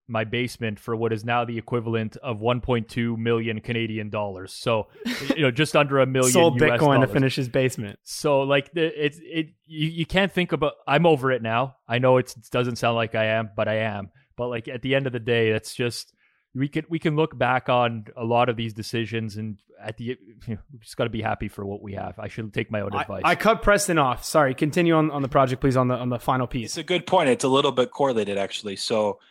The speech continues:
Speaker 3: first part is, like, nobody's gonna bat a thousand for sure. So don't even sweat that. And you kinda, if you're accustomed to losing at betting sports over the years and having down weeks, like, it's a lot easier to get over a basement that costs one point two million. Um,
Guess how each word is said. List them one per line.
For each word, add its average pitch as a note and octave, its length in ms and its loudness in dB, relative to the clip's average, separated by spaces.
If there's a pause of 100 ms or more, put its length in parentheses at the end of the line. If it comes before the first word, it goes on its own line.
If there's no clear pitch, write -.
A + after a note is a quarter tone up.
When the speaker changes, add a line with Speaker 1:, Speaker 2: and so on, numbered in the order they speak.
(160)
Speaker 3:
first E3+ 280 0
part D3 220 6
is, A2+ 120 0
like, G#2+ 120 2
nobody's B2 380 4
gonna G#2+ 140 0
bat G2+ 220 -2
a F#2 40 -8
thousand F2+ 420 -10 (340)
for G2 140 -12
sure. F#2 280 -8
So G2+ 220 -4
don't A#2 160 2
even G2+ 340 -2 (200)
sweat - 360 -2
that. G2+ 220 0
And G2+ 60 -10
you G2+ 60 -12
kinda, A#2 240 0 (320)
if B2+ 140 -4
you're A#2 220 2 (120)
accustomed C3+ 420 0
to A#2+ 80 6
losing A#2 360 2
at G#2 100 0
betting A2 360 0 (160)
sports - 640 0
over A#2 180 0
the A#2 100 -2
years B2 380 -2 (100)
and G#2 80 -4
having A2 200 2
down G#2+ 280 0
weeks, A#2 320 -2 (220)
like, A#2 120 -4
it's A#2 120 -4
a B2+ 40 4
lot A#2 160 4
easier A2 280 0
to G#2 80 0
get G2+ 140 -2
over G#2 240 -4
a G#2 60 -4
basement A2 400 -4
that A2 100 -12
costs A2 240 -6
one A2 140 -6
point A2 200 -8
two - 140 -8
million. A2+ 320 -6 (440)
Um, F#2+ 320 -6